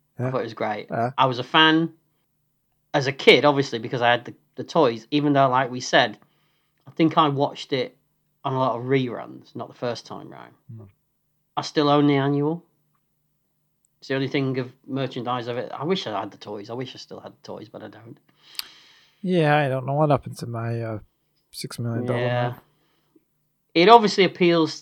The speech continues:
Speaker 1: to the comic book lover side of me as a show.
Speaker 2: Yeah.
Speaker 1: <laughs> Suck it up. Because Steve Austin is definitely a superhero.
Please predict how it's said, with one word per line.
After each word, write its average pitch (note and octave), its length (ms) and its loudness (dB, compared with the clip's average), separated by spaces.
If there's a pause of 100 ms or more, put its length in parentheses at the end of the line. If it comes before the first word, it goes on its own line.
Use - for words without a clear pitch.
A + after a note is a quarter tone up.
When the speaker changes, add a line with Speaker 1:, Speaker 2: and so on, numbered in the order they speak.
(100)
Speaker 1:
to C#3+ 80 0
the B2 580 -2 (320)
comic - 300 -6
book G#2 240 -14 (380)
lover A2 360 -14 (840)
side G#2 300 -8
of G2 100 -20
me - 200 -20 (1200)
as A2+ 120 -20
a F#2 60 -16
show. F#2+ 440 -8 (380)
Speaker 2:
Yeah. C#3 60 -10 (260)
Speaker 1:
<laughs> - 240 -14
Suck - 260 -6
it E2 80 -4
up. - 180 -14 (1500)
Because F3+ 260 4
Steve G3+ 260 2
Austin C#3+ 320 2
is A#2 100 -6
definitely A2+ 440 -6
a - 40 -16
superhero. - 520 -12